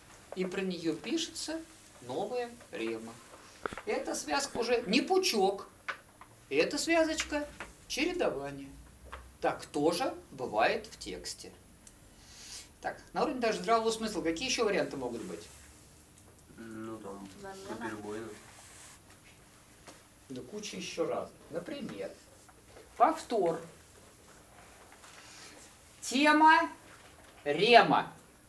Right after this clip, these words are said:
Speaker 1: И вдруг в следующем, например, предложении снова та же тема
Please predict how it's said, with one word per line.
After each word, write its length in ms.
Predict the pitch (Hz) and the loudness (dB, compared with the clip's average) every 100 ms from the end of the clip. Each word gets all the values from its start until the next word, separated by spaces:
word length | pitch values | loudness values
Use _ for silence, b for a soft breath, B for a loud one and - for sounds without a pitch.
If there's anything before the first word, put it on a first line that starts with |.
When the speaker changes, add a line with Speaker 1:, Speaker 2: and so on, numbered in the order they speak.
| - - - - - - - - - - - - | -20 -20 -20 -20 -20 -20 -20 -20 -20 -20 -20 -14
Speaker 1:
И 80 | 156 | -10
вдруг 240 | 151 185 165 | -6 4 8
в 260 | - 196 | 8 6
следующем, 640 | 214 233 135 131 - 127 143 | 4 2 0 -6 -8 -6 -6
например, 480 | 131 160 156 127 | -6 -4 0 0
предложении 840 | - 139 139 165 175 277 330 320 127 - - - | 0 -6 -2 -2 -2 -4 -4 -6 -10 -12 -16 -8
снова 840 | - 196 240 294 269 - - - - - | -2 6 10 12 12 12 8 2 0 12
та 260 | 226 170 | 12 12
же 180 | 135 131 | 8 2
тема 600 | - 185 202 262 320 339 | 2 6 10 12 12 10